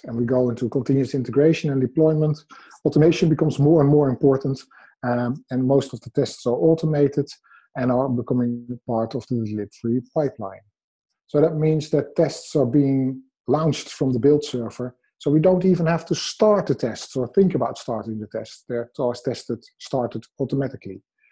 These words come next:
And when tests fail, the build is broken down and will no longer be migrated to the next stage. So we don't even have to look at the results 'cause it's all done automatically. So there's not much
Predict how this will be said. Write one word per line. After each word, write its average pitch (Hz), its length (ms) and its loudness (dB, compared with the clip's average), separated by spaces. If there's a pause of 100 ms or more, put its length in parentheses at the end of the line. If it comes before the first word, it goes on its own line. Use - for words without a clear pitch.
(460)
And 123 140 -4
when 127 240 0
tests - 340 -2
fail, 175 280 4 (100)
the 120 80 -2
build 147 320 2
is 113 120 -12
broken 127 380 -4
down 151 320 -4
and 117 180 -4
will 123 160 -2
no 127 200 -4
longer 123 220 0
be 113 140 -4
migrated 120 580 -2
to 120 100 -2
the 113 100 -4
next 120 260 -6
stage. 165 440 -2 (380)
So 202 120 -2
we 202 80 6
don't 226 200 4
even 208 240 2
have 190 300 -6
to 196 60 2
look 170 460 4
at 165 120 0
the 160 60 0
results 170 720 2 (220)
'cause 143 140 0
it's 147 180 -2
all 160 180 2
done 143 300 0 (220)
automatically. 131 720 -6 (120)
So 175 220 -2
there's 151 160 -2
not 175 220 -4
much - 420 -10